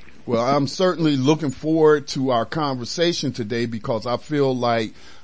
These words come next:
um, this area of so, uh, of, of drugs, drug trafficking and, and all of that, that is having a negative impact primarily on the black community in more ways than one. You know, we certainly don't want people using drugs and, and,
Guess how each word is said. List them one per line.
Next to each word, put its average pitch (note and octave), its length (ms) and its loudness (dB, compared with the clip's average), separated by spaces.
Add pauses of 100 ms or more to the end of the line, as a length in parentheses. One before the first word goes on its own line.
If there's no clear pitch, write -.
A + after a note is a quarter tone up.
(120)
um, G#2+ 580 0
this D3+ 340 0 (100)
area C#3+ 460 2
of G#2+ 400 -4
so, B2+ 300 -2 (180)
uh, A2+ 220 2
of, G#2+ 300 -4 (180)
of F#2 200 -4
drugs, D3+ 640 8
drug C3 380 0
trafficking D3+ 760 0
and, G2+ 320 -4
and G2+ 220 -4
all C3+ 260 0
of B2+ 60 -2
that, F3 200 4 (240)
that F#3+ 140 2
is G#3+ 140 2
having F3 300 4
a G#3 60 2
negative D3+ 500 2
impact E3 580 2 (200)
primarily D3 680 2
on C3 140 2
the A#2 60 0
black C#3 340 2
community C#3 600 0
in A2 100 0
more C3 280 4
ways B2 400 0
than G#2+ 180 -4
one. C3 340 2 (260)
You B2+ 160 4
know, A#2 120 2
we A#2 160 -2
certainly F#3 420 2
don't C#3 280 2
want D3 260 0
people A#2 380 -4
using C#3+ 640 2
drugs A2+ 540 -2
and, A#2 300 -6
and, A2+ 320 -4